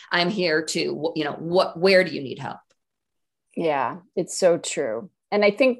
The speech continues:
Speaker 2: I think what I was gonna say back, um,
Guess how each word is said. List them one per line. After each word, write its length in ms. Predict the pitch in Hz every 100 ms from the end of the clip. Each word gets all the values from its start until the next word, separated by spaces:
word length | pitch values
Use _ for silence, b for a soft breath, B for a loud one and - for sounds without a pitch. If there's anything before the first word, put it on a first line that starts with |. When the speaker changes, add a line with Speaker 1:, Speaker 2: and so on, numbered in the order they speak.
| -
Speaker 2:
I 60 | 214
think 300 | 262 247 -
what 260 | 190 208 196
I 80 |
was 320 | 185 185 180 196
gonna 220 | 185 175
say 260 | - 175
back, 300 | 165 170 170 _ - -
um, 460 | 165 165 160 -